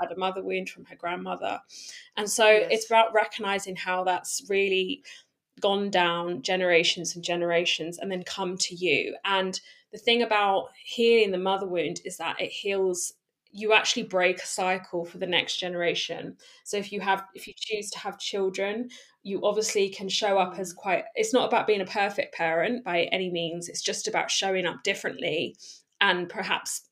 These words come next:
Speaker 1: being more aware of things that you may say to your child about your own beliefs about being a mother or being a woman, or, you know, especially in, in this world at the moment. And I think that can be very hard for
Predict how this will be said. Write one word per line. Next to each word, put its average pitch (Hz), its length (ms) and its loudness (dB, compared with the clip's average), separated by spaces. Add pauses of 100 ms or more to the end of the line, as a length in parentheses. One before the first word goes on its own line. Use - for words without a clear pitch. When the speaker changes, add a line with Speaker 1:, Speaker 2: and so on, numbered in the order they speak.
Speaker 1:
being 202 260 4
more 190 220 4
aware 190 520 6
of 170 200 -6 (420)
things 202 300 8
that 208 120 0
you 214 140 0
may 196 200 4
say 214 280 8
to 214 160 0
your 185 80 2 (140)
child 175 440 2 (500)
about 185 300 2
your 185 220 4
own 214 160 2
beliefs 175 480 2
about 165 440 0
being 185 240 0
a 170 40 -6 (100)
mother 185 340 0
or 165 100 2
being 180 240 -2
a 175 40 -2 (120)
woman, 180 360 0
or, 165 360 0 (260)
you 190 80 -4
know, 190 80 -2
especially 190 540 0
in, 175 280 -6
in 196 140 -6
this 190 220 -6
world 180 240 2
at - 140 2
the 190 60 -4
moment. 185 500 -4 (540)
And 208 460 -2 (240)
I 247 60 -4
think 214 320 0
that 226 240 4
can 226 140 -4
be 233 120 -2
very 196 280 2
hard 196 420 4
for - 60 -4